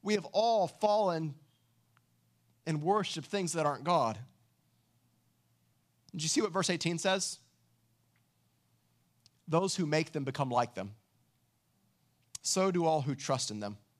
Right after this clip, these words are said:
He's saying, "The idols are impotent and dead, and so will be those who worship them." Those who trust in them can expect that they too will be void and empty. Worshiping anything other than the true God will never bring ultimate joy or satisfaction.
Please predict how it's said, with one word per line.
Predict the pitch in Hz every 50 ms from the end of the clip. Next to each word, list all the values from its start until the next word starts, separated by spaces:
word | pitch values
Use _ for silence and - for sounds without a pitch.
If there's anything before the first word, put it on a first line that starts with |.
| _ _ _ _ _ _ _ _ _ _ _ _ _ _ _ _ _ _ _ _ _ - - _
He's | 196 202 -
saying, | 240 233 226 190 - - - -
"The | 226 247
idols | 226 233 269 294 302 294 285 233 233
are | 240 233 196
impotent | 240 285 311 311 - 226 - 277 190 -
and | 220 196 180 160
dead, | 214 247 262 269 277 277 277 - - -
and | 220 208 180
so | - - 277 285 285 285
will | 269 254
be | 190 233 247 233
those | 202 247 254 254 254 254 - - - -
who | - 233 220
worship | 180 175 180 175 151 - 147 123 -
them." | - 120 117 113 107 110 - _ _ _ _ _ _ _ _ _ _ _ _ _ _ _ _ _ _
Those | 262 262 262 220
who | 262 269 214
trust | - - - - 277 320 311 - -
in | 285 277
them | 262 277 277 240
can | - 233
expect | 240 214 - - - 285 277 220
that | 190 214 180 180
they | 254 269 262 262
too | - - - 262 277 277 262
will | 247 220
be | 196 208 190
void | - - 233 240 247 240 240 226 202
and | 190 196
empty. | 220 233 220 - - 196 175 151 - - - - _ _
Worshiping | - 190 220 254 277 262 - 262 202 - 233 233 -
anything | - 247 262 208 240 220 - -
other | - 254 262 254
than | 220 220
the | 226
true | 180 - 254 247 190
God | 220 220 226 208 - - - _
will | 240 233
never | 226 226 233 247 277 302 285 233 226 220
bring | 170 170 185 180 190
ultimate | 196 185 - - 170 151 143
joy | 131 151 165 156 151
or | 143 139
satisfaction. | - 165 139 131 120 - - 139 123 123 - - 120 107